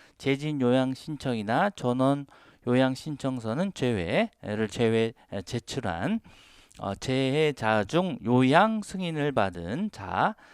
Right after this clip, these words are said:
산재 미보고 적발 사망자 수를 포함하는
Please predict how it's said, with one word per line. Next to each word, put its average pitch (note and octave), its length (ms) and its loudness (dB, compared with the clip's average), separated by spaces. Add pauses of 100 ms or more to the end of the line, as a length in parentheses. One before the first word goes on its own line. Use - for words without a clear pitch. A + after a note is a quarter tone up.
(120)
산재 E3 580 0
미보고 C3 640 0
적발 D3+ 640 4 (260)
사망자 F3 680 2
수를 C3 320 2
포함하는 D3 760 0